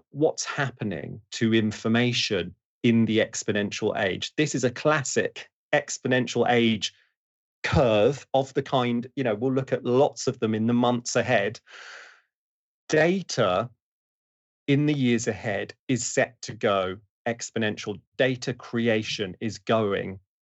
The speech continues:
exponential. Uh, this is the mainstream forecast, but there are great analysts, um, Tim Davies, who's been on the Real Vision platform a few times, who, who think this estimate is a vast underestimate.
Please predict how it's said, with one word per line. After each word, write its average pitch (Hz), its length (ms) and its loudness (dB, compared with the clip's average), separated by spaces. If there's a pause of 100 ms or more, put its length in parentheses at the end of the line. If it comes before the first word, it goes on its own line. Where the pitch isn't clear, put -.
(480)
exponential. - 1300 -4 (680)
Uh, 104 280 0 (200)
this - 440 0
is 113 300 2
the 117 100 0
mainstream 120 680 0
forecast, 104 760 -2 (260)
but 113 240 4
there 147 380 4
are 104 400 2 (400)
great 127 340 0 (320)
analysts, 104 960 -10 (160)
um, 101 400 -4
Tim 147 220 0
Davies, 131 420 0
who's 104 140 -12
been 123 180 -2
on 92 260 -4
the 107 80 -6
Real 107 160 0
Vision 98 260 -6
platform 101 460 -6
a - 60 -6
few 107 240 -6
times, 95 500 -4 (460)
who, 127 220 4
who 135 100 4
think 135 260 0
this - 300 0 (200)
estimate 123 520 0
is 127 160 -2
a 131 80 4
vast 120 580 0
underestimate. 110 880 -2